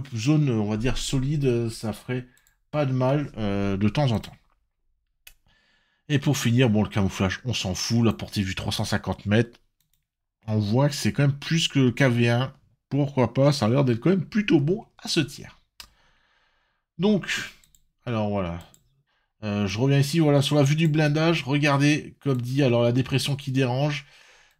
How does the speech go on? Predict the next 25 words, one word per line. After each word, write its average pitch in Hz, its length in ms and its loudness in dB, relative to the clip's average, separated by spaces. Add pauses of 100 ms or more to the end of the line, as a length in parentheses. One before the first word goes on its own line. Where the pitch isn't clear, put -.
Mais 135 440 2
vraiment, 113 500 0
vous 98 240 -6
allez 98 200 2
quasiment 95 600 -2
arrêter 107 480 -4
aucun 165 400 4
obus. 131 300 2
Moi, 143 320 2
ce 160 80 -6
que 170 120 0
je 143 100 2
vous 135 120 0
conseille, 135 480 -2
alors, 110 300 -2
si 160 220 -4
maintenant 151 300 -2
vous 127 100 0
avez 113 80 4
l'occasion 127 500 0
de 120 60 -6
faire 113 180 -2
du 104 180 -4
hull 123 220 4
down, 113 320 4